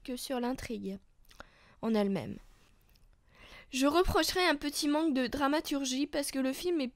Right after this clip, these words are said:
plutôt structuré, en tout cas dans la première partie. Je remarquais quasiment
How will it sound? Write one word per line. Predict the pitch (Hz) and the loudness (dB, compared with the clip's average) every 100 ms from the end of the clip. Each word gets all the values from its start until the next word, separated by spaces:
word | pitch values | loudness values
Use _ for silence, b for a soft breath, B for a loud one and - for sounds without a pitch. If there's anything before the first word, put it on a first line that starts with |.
| _ | _
plutôt | - 294 359 | -8 -4 -2
structuré, | 349 - 294 - - 269 269 - B B B B B B B - | -2 -4 -6 -6 -4 -2 -2 -6 B B B B B B B -4
en | 277 | -4
tout | 269 330 | 0 0
cas | 330 330 | 4 4
dans | 277 | 6
la | 220 | 4
première | - 285 320 | 4 0 0
partie. | 269 269 - 262 - - - | -2 -4 -6 -8 -12 -14 -2
Je | 240 277 | 2 4
remarquais | 302 311 311 320 320 | 8 8 8 4 0
quasiment | - 381 302 320 294 294 | 4 4 4 4 4 2